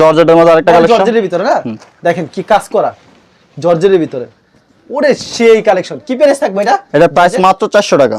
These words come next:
Speaker 2: মাত্র চারশো?
Speaker 1: চারশো টাকা।
Speaker 2: অসাধারণ,
Speaker 1: এটা হচ্ছে
Speaker 2: মাত্র
Speaker 1: সালোয়ারটা।
Speaker 2: চারশো টাকা। সালোয়ারটা।
Speaker 1: আর হচ্ছে ওড়নাটা। এই ওড়নাতে পুরো ওড়নাতে সিকোয়েন্স করা থাকবে।
Speaker 2: পুরো ওড়নাতে সিকোয়েন্স থাকবে।
Speaker 1: হ্যাঁ, পুরো ওড়নাতে সিকোয়েন্স।
Speaker 2: অ্যাভেলেবল দেওয়া যাবে না ভাই?
Speaker 1: অ্যাভেলেবল, যে যত পিস চায়
Speaker 2: আচ্ছা,
Speaker 1: দেওয়া
Speaker 2: কি
Speaker 1: যাবে।
Speaker 2: প্রাইস থাকবে ভাই এটা?
Speaker 1: এটা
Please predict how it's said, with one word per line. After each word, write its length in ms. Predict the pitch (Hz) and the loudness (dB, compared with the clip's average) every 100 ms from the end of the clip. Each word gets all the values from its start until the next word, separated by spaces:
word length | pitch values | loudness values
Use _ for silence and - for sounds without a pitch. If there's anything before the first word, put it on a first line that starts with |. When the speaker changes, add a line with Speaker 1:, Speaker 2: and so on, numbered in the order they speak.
| 202 | -6
Speaker 2:
মাত্র 140 | 262 277 | -6 -4
চারশো? 260 | 330 - 139 - | -4 -6 -14 -4
Speaker 1:
চারশো 240 | 147 139 156 | -2 0 2
টাকা। 140 | 151 170 | 2 2
Speaker 2:
অসাধারণ, 180 | 202 131 | 2 -2
Speaker 1:
এটা 80 | |
হচ্ছে 120 | 139 147 | -2 -2
Speaker 2:
মাত্র 120 | 160 | 2
Speaker 1:
সালোয়ারটা। 320 | 156 156 196 | 2 2 0
Speaker 2:
চারশো 160 | 170 214 | 0 0
টাকা। 100 | - | -2
সালোয়ারটা। 380 | 190 190 - 285 - _ _ - | -2 -2 -4 -8 -8 _ _ -2
Speaker 1:
আর 100 | 131 143 | 2 2
হচ্ছে 260 | - 175 196 254 _ - | 0 2 2 0 _ 0
ওড়নাটা। 320 | 160 151 127 120 | 2 4 4 2
এই 80 | 156 | 4
ওড়নাতে 260 | 175 180 | 2 2
পুরো 240 | - 156 180 | 0 2 4
ওড়নাতে 240 | 185 185 185 | 2 0 0
সিকোয়েন্স 300 | 170 151 175 - | 0 2 2 2
করা 180 | 165 156 | 2 2
থাকবে। 220 | 165 170 247 - | 0 0 -2 -4
Speaker 2:
পুরো 120 | 202 220 | -8 -6
ওড়নাতে 240 | 233 240 - | -6 -8 -8
সিকোয়েন্স 240 | 254 233 - | -6 -6 -8
থাকবে। 180 | 143 117 | -12 -6
Speaker 1:
হ্যাঁ, 160 | 113 95 _ _ - | -8 -8 _ _ -4
পুরো 140 | 139 151 | 0 2
ওড়নাতে 280 | 160 143 | 2 0
সিকোয়েন্স। 180 | 151 135 | -2 0
Speaker 2:
অ্যাভেলেবল 300 | 214 233 220 190 | 2 2 0 0
দেওয়া 120 | 160 | 0
যাবে 120 | 151 | -2
না 40 | 175 | -2
ভাই? 80 | 240 | 2
Speaker 1:
অ্যাভেলেবল, 360 | - 160 147 127 | 4 4 2 2
যে 60 | 151 156 | 2 2
যত 120 | 160 170 | 2 0
পিস 80 | 151 | 0
চায় 100 | 175 | 2
Speaker 2:
আচ্ছা, 20 | |
Speaker 1:
দেওয়া 160 | 143 127 | 4 4
Speaker 2:
কি 60 | |
Speaker 1:
যাবে। 100 | 123 | 2
Speaker 2:
প্রাইস 160 | 277 277 | 2 -2
থাকবে 140 | 285 196 | -4 -6
ভাই 80 | 180 | -4
এটা? 100 | 185 | 0
Speaker 1:
এটা 100 | 160 | 0